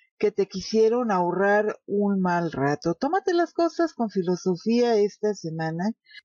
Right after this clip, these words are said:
y no permitas que tonterías te echen a perder la semana. Pero bueno, mis angelitos, disfruten su semana.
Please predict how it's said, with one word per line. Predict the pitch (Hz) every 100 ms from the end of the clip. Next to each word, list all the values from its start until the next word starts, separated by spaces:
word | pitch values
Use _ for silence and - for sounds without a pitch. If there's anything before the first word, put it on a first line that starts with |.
| _ -
y | 220
no | 269 311
permitas | 330 277 247 269 277
que | 214
tonterías | - 165 160 165 185 214 226 -
te | 185
echen | 185 220 208
a | 185
perder | 151 143 151 156
la | 170 175
semana. | - 143 139 135 135 135 _ _ _
Pero | 190 160 147
bueno, | 220 269
mis | 262 233
angelitos, | 202 196 202 226 - 240 -
disfruten | 170 - 190 214 226 214 196
su | - 156
semana. | - 143 131 139 143 143